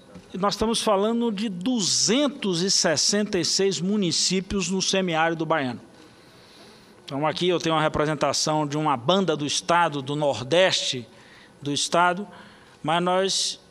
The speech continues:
eh, fizemos aqui por diversas vezes as cobranças. Essa semana, de novo, aos ministros, nós estivemos na região Noroeste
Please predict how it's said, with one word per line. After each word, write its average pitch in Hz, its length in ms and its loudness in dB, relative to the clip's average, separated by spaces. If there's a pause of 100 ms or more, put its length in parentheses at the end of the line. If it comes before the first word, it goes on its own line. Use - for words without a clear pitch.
(160)
eh, 160 280 -2
fizemos 185 480 -2
aqui 170 240 -2
por 190 160 -4
diversas 151 600 -2
vezes 156 380 -2
as 143 140 -4
cobranças. 151 840 -2
Essa 160 200 -4
semana, 165 420 -2
de 151 160 -4
novo, 147 560 -2 (720)
aos 160 220 -2
ministros, 151 1000 -2
nós 156 200 -2
estivemos 156 480 -4
na 151 100 0
região 156 380 0
Noroeste 160 760 2